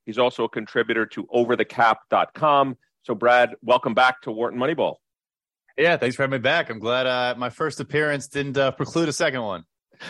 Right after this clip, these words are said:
Speaker 1: Nope, definitely not. And this is obviously, you know, there's lots of stuff going on in sports right now, but clearly this is a big, big time in the N F L. So as I said to our fans, uh, you're a salary cap analyst for P F F.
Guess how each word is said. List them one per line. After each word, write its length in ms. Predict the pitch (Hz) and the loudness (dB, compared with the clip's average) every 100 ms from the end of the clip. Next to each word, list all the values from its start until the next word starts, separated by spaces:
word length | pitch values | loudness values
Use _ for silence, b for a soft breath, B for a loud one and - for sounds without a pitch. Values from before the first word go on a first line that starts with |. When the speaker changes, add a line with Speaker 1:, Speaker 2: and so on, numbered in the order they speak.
| B | B
Speaker 1:
Nope, 420 | 110 131 190 - | 2 6 6 4
definitely 460 | 147 160 156 147 135 | 2 2 2 0 2
not. 320 | 127 131 107 | 2 4 4
And 100 | 110 | 2
this 160 | 147 147 | 0 -2
is 120 | 127 | -2
obviously, 640 | 127 131 131 127 - 123 117 | 2 2 2 -2 2 2 2
you 140 | 113 | 0
know, 80 | 98 | 0
there's 200 | 92 139 | -2 2
lots 220 | 170 - | 2 2
of 80 | 131 | -2
stuff 280 | - 127 - | 0 0 2
going 260 | 127 120 | 0 2
on 220 | 120 117 | 2 2
in 280 | 110 107 101 _ | 2 -2 -6 _
sports 480 | - 156 147 - | -4 2 2 2
right 180 | 123 110 | 0 0
now, 220 | 113 110 | 2 0
but 160 | 104 101 | 0 -4
clearly 420 | - 135 123 117 | -4 0 2 2
this 220 | 104 104 | 0 -4
is 80 | 107 | -8
a 60 | 90 - | -12 -2
big, 260 | 113 98 85 | 0 0 0
big 240 | 104 82 | -2 -2
time 360 | - 101 98 95 | -2 0 0 -2
in 80 | |
the 100 | 92 | -4
N 140 | 92 87 | -2 -2
F 160 | - | 0
L. 280 | 92 82 73 b b b _ _ | 2 2 0 b b b _ _
So 320 | - 156 151 | 2 4 4
as 240 | - 139 | 2 4
I 140 | 135 123 | 4 2
said 300 | - 165 156 | 0 -2 0
to 100 | 151 | 2
our 120 | 117 - | 2 2
fans, 440 | 127 131 127 - 113 | 2 2 -2 -4 0
uh, 220 | 110 104 | 2 2
you're 120 | 113 | -2
a 40 | 104 | -4
salary 400 | - 123 120 120 | 0 2 2 0
cap 280 | 127 110 117 | 0 0 2
analyst 380 | 110 110 - | 0 -2 -4
for 100 | 120 | -10
P 220 | - 120 107 | -10 -2 0
F 160 | - | 2
F. 180 | 127 | 2